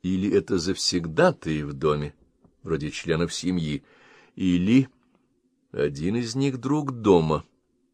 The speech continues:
Максим мысленно примерил к Соне сначала отца де Вильпре, потом сына. Они были между собой не похожи,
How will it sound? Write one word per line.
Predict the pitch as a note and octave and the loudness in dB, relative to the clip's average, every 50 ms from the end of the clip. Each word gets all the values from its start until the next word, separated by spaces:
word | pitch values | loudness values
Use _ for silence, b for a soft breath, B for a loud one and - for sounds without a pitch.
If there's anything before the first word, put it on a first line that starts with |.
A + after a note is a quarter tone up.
| _ _ _ _ _ _ _ - | _ _ _ _ _ _ _ -6
Максим | F2+ E2+ E2+ E2 - - - - F2+ E2+ | -4 -4 -4 -2 -4 -6 -4 -4 -2 -2
мысленно | E2+ E2 E2 F2 F2+ - - - F2 E2+ F2 F2 E2+ | 0 0 0 0 -2 -2 -4 -4 -4 -2 -2 -2 -4
примерил | - E2 E2+ E2 E2+ E2+ E2+ E2+ D#2+ | -4 -4 -4 -2 0 0 0 -2 -2
к | - - | -4 -8
Соне | - - F2+ E2+ E2+ D#2+ | -6 -4 -2 -2 -2 -4
сначала | - - E2 - - E2+ D#2+ D#2+ D#2+ | -6 -8 -10 -6 -4 -2 0 0 -2
отца | D#2 - - - F2+ E2 D#2 | -2 -2 -4 -2 -2 -2 -2
де | D2+ D#2+ | -2 -4
Вильпре, | D#2+ E2 D#2+ - - F2 F2 F#2 F#2 G#2 G#2+ b b b b b | -4 -4 -6 -6 -4 0 4 6 6 6 4 b b b b b
потом | - - - D2 C#2 | -12 -10 -8 -8 -6
сына. | - - - D#2+ D#2+ E2 F#2 G2 - _ _ _ _ _ _ _ _ _ _ _ _ _ _ | -6 -4 -4 -2 -2 -2 -2 -4 -6 _ _ _ _ _ _ _ _ _ _ _ _ _ _
Они | - D2+ D#2 D#2+ D#2+ G2 C#3 F3 F#3+ G3 F#3+ - | -2 0 0 0 0 0 0 2 2 0 0 -2
были | - - F2+ F#2+ D3+ F3+ F#3+ F3 E3+ E3+ D#3+ | -8 -12 -6 -2 -2 0 0 0 -2 -2 -2
между | - C3 C#3+ D3+ C#3 C3+ C3 | -2 -2 -2 -2 -2 -4 -6
собой | - - A2+ A2+ A2+ B2+ C3+ C#3 B2+ E2+ | -4 -4 -4 0 4 4 4 4 4 2
не | G#2+ G#2 B2+ C#3+ | 0 0 0 0
похожи, | - C#3+ D3 C#3+ - - - F2 E2 D#2 D2 D2 D#2 D2+ | 2 0 0 0 0 0 2 4 4 4 4 2 0 0